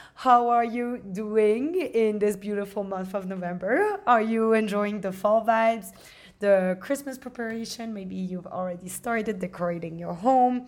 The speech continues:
Um, is it getting cold where you live? You know, I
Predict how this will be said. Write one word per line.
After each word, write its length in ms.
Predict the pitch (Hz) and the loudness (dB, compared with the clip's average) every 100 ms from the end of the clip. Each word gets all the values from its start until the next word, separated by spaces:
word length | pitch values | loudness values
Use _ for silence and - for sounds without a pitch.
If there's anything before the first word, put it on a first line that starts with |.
| - - - - - | -14 -20 -20 -6 2
Um, 480 | 196 185 185 185 190 | 4 4 0 -2 -6
is 140 | 190 | -4
it 100 | 190 | 0
getting 280 | 202 190 175 | 2 0 -2
cold 480 | - 302 320 330 302 | -2 2 4 2 2
where 220 | 277 269 | 4 4
you 200 | 262 269 | 2 0
live? 580 | 277 277 277 277 247 240 _ _ _ _ _ _ - - 220 | 2 4 4 2 -2 -10 _ _ _ _ _ _ -18 -12 -4
You 160 | 220 | 2
know, 140 | 214 220 | 4 4
I 400 | 220 214 214 | 4 2 2